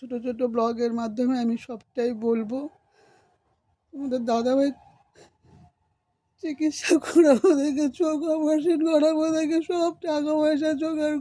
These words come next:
করে আর কিচ্ছু করতে পারলাম না। এতদিনে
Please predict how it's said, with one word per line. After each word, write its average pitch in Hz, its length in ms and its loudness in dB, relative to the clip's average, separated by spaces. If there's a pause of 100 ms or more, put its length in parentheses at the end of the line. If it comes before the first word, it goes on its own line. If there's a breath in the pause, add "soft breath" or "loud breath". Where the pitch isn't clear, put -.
করে 320 200 -2 (1200)
আর 349 100 -8 (120)
কিচ্ছু 320 300 -14 (120)
করতে 339 360 -10
পারলাম 330 380 -8 (120)
না। 370 100 -8 (1000 loud breath)
এতদিনে 339 460 0